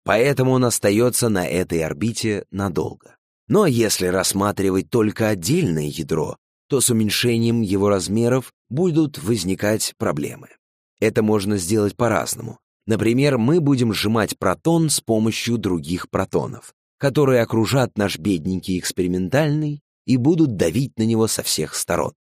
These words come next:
Тогда, начиная с какого-то момента, протоны превратятся в нейтроны, хотя это не столь важно. И, приблизившись на слишком маленькое расстояние друг к другу,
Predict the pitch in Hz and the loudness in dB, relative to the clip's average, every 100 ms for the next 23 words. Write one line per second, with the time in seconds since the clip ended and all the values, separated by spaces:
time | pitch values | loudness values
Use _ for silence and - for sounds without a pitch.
0 | - 95 85 110 147 113 - 107 123 120 | 0 0 2 2 4 2 0 2 4 2
1 | 110 - - 139 123 120 110 98 85 113 | 0 -2 0 2 2 2 0 2 2 2
2 | 147 110 76 - - _ _ _ _ 143 | 0 0 -4 -8 -12 _ _ _ _ 2
3 | 139 - 156 151 131 123 104 104 120 113 | 2 4 4 4 4 2 2 2 2 0
4 | - 107 107 107 - 120 85 69 - - | 0 0 0 0 2 2 2 0 -8 -14
5 | _ _ - 98 113 104 - 107 98 101 | _ _ -2 0 2 0 0 -6 -2 -4
6 | - 92 82 73 60 - - _ _ _ | -2 -2 -2 -4 -6 -12 -18 _ _ _
7 | _ 175 175 127 113 95 113 107 120 - | _ -2 0 0 0 0 -2 0 -2 -2
8 | 135 131 - _ _ _ 113 131 - 139 | -2 -4 -8 _ _ _ 0 0 2 0
9 | 131 - 135 139 123 98 95 104 104 98 | -2 0 0 2 2 0 0 0 0 0
10 | 104 104 104 101 98 101 90 107 101 123 | 0 0 0 0 0 0 0 0 2 0
11 | 160 | -2